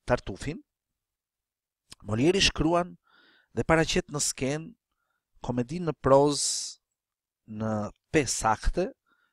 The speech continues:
të titulluar Don Juani. Subjekti dhe figura qendrore e kësaj komedie ishin mjaft të njohura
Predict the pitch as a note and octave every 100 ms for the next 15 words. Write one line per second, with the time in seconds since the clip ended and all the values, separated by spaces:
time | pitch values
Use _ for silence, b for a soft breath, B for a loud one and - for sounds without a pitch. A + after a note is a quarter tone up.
0 | _ - D#3+ F3 D3+ C#3+ D3+ D3 - b
1 | b _ _ _ _ A#2+ A#2 G2+ G2+ E2+
2 | D#2+ - _ _ _ _ b b b b
3 | b b b b b - - C3+ A3 -
4 | F3 E3 - G2 B2 B2+ E3 - - _
5 | _ _ _ _ _ _ _ _ _ -
6 | A#2 C3+ F3+ B2+ A2 - C3 A2+ - B2+
7 | E3 A3 D3+ - C#3 F3+ - - B2+ A2+
8 | B2 C#3+ E3